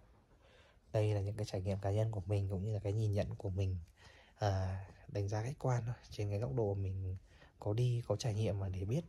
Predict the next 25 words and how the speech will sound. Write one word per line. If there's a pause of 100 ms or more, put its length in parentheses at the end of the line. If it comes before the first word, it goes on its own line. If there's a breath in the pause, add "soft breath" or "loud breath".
(160)
thì
cũng
là
chia
sẻ
lại
với
mọi
người
như
vậy. (840 loud breath)
Còn
bây
giờ
thì
mình
cũng
xin
phép
là
tạm
dừng
video
tại
đây.